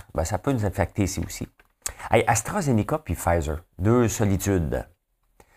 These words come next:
Le nucléaire, clé-, voyons, ça sort donc bien mal. Le nucléaire revient à la mode. Les foie gras bientôt bannis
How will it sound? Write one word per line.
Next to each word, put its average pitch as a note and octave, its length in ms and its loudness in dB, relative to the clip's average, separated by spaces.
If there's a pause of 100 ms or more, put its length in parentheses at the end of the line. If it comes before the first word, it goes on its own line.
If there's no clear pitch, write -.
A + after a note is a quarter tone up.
(160)
Le G2+ 100 6
nucléaire, F#3 480 6
clé-, - 360 0 (120)
voyons, D#3+ 320 -2
ça D#2+ 180 -2
sort G#2 220 2
donc G#2 160 4
bien F#2 100 2
mal. A#2+ 220 -2
Le F#2 80 4
nucléaire A2 760 -2 (600)
revient E2 180 0
à D#2+ 60 4
la D#2 80 2
mode. A2+ 420 0 (1800)
Les E2+ 100 0
foie G2+ 240 2
gras G#2 240 0
bientôt F2 380 0
bannis F#2 540 0